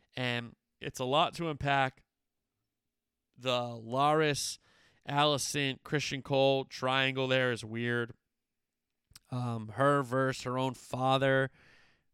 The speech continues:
on the same team is kinda weird. Obviously, we didn't see any of the hardcore blacks besides, uh, Caswell and, and Beesby, and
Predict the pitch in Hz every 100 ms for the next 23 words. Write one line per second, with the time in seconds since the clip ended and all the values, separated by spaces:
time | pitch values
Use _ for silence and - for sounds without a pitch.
0 | _ 135 135 127 - 131 120 - 139 143
1 | 135 - 135 135 123 127 131 127 123 120
2 | _ _ _ _ _ - 143 156 151 -
3 | 147 147 147 123 143 135 135 139 135 131
4 | 127 123 113 _ _ _ _ _ _ _
5 | - 131 143 131 139 139 131 117 139 139
6 | - 127 - 127 123 113 120 120 - 143
7 | 135 - 135 131 127 120 117 120 110 127
8 | 131 131 131 123 117